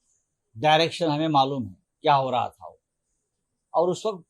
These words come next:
ये मुख्यमंत्री आज के है, वो कोई किसी पिक्चर में नहीं थे। थाना के एक जगह पर वो काम करते थे, मुंबई में नहीं आते थे, उनका कोई राजनीति में संबंध नहीं था ज्यादा, उनको क्या चलता था मालूम नहीं।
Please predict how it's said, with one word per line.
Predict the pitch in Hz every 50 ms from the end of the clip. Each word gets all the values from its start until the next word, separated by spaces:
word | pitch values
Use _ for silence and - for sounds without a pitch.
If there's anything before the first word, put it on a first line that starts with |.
| _ -
ये | 170 165
मुख्यमंत्री | 160 165 160 _ 202 208 202 202 190 196 175
आज | 180 165 156 151 -
के | - 151 175
है, | 202 247
वो | - -
कोई | - - 185 180 185 175 - _ _ _ _ _ _ -
किसी | 165 175
पिक्चर | 196 - 180 139 - - 175 160 151
में | 147
नहीं | 127 117 117 107 95
थे। | - _ _ _ _ _ _ _ _ _ _ _ _ _ _ _ _ _ _ _ _ _ _ _ - -
थाना | 151 151 156 175 180
के | 170 - 185 190 190 185 - - _ _ _ _ _ _ _ _ _ _ _ _ _ _ _ _ _ _ _ _ _ _ _ _ _ _ _ -
एक | 165 175 160 143
जगह | 147 151 151 170
पर | 170 180 190 185
वो | 180
काम | - 170 165 175 175
करते | 160 175 180 - 185 190 185
थे, | 180 220 226
मुंबई | 214 240 170 165 165 170 170
में | 165 170 165
नहीं | 165 180 190
आते | 190 180 180 185 196 190
थे, | 185 214
उनका | 202 185 180 160 - 185 185
कोई | 175 - 180 180 180
राजनीति | 170 160 165 170 165 165 165 - 175
में | 170 175
संबंध | 143 165 165 170 175 175 160
नहीं | 170 165 175 180 175
था | 196 190 185
ज्यादा, | 170 180 175 180 175 202
उनको | 196 180 165 170 175
क्या | 151 - 170 170 175
चलता | 147 175 160 156 143 165 165
था | 165 175
मालूम | 160 156 165 175 185 190 185
नहीं। | 190 202 220 254